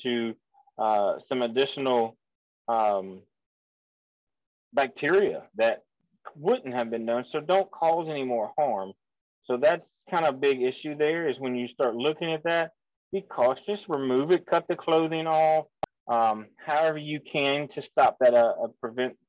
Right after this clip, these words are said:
uh, any additional injuries. Remember when you take and lay them down, where you lay them, uh, if you lay them in the, in the grassy area, remember grass is gonna get entangled into that burn, and you, you,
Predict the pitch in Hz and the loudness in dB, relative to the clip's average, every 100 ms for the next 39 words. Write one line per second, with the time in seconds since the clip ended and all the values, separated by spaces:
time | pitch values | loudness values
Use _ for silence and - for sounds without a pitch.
0 | _ _ _ 117 107 131 127 120 113 123 | _ _ _ -4 -2 0 0 -2 -2 -4
1 | 127 113 120 120 117 117 117 123 135 175 | -2 -2 -2 -4 -4 -4 -6 -8 -4 -2
2 | 185 170 165 151 - 156 151 156 131 123 | 0 0 0 -4 0 0 0 -2 2 4
3 | 127 139 143 139 135 135 139 135 _ _ | 4 2 -4 -4 -4 -2 -4 -8 _ _
4 | _ 117 123 117 120 120 135 151 156 156 | _ -2 0 2 0 2 2 0 -2 0
5 | 156 156 160 120 113 113 110 113 131 131 | 0 -4 -6 -4 0 0 0 -4 -6 -2
6 | 131 123 127 120 113 117 123 - 110 110 | 0 0 -2 -4 -6 -10 -14 -16 -10 -6
7 | 120 135 135 - 127 127 127 127 123 _ | 0 2 0 0 0 2 2 0 -4 _
8 | _ _ 135 143 165 185 180 139 131 127 | _ _ -6 -2 0 0 0 2 2 2
9 | - 135 139 131 127 120 120 - 120 120 | 0 -6 -4 -2 0 0 -2 -4 -4 -2
10 | 117 110 113 110 95 107 104 98 101 _ | -4 -4 -2 -2 0 -4 -2 -6 -10 _
11 | _ _ _ 123 120 120 120 - 120 120 | _ _ _ -2 0 0 -4 -8 -8 -6